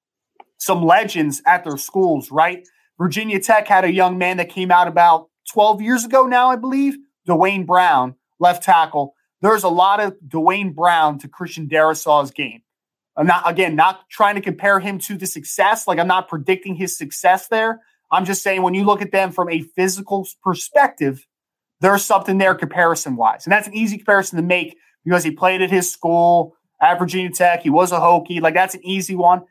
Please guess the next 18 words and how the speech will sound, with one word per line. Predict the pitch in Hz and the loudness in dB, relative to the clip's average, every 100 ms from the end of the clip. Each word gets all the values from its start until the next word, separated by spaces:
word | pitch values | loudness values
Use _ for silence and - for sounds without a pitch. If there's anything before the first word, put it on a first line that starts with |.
| _ _ - | _ _ 2
But | 190 180 - _ | 2 0 -8 _
I | 170 | 2
don't | 214 226 | 2 0
think | 226 | -6
it's | 180 | -8
lazy | 180 190 180 - 113 _ - | -4 -2 -2 -6 -12 _ -14
because | 147 156 | -6 -2
I | 170 | -2
think | 165 202 202 | -2 -6 -4
that | 196 190 | -4 -4
there | 165 - | -4 -6
is | 180 208 196 | -6 -4 -4
some | 226 208 | -4 -2
validity | 196 185 269 254 160 127 117 _ _ _ _ _ - | -2 0 0 0 -2 -6 -14 _ _ _ _ _ -12
to | - 220 214 190 175 _ - | -2 0 2 -2 -2 _ 0
that | 180 185 | 2 2
comparison. | - 165 165 123 - - | -4 -2 -2 -2 -6 -16
So | - 202 170 - | -2 2 2 0